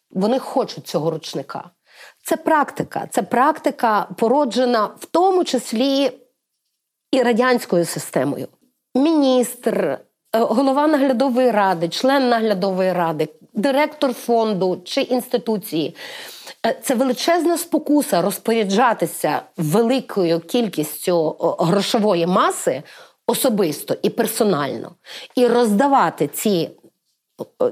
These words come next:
державні кошти тим, кому ми,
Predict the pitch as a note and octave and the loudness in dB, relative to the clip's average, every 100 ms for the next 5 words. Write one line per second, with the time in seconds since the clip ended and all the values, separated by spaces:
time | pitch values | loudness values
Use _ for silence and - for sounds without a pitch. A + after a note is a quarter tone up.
0 | - F#3 G#3 D#3+ G#3 D3+ D3 C#3+ - _ | 2 2 2 2 2 2 0 -2 -6 _
1 | - F4+ G#4 - E3 C3+ - - - _ | 0 2 0 -2 -2 -2 -8 -18 -20 _
2 | D#4 F#4+ G4 - - - A#3+ A#3+ D#4 F4+ | 0 2 0 -4 -14 0 2 4 4 4
3 | F4 - - _ _ - A3+ | 2 0 -14 _ _ 0 2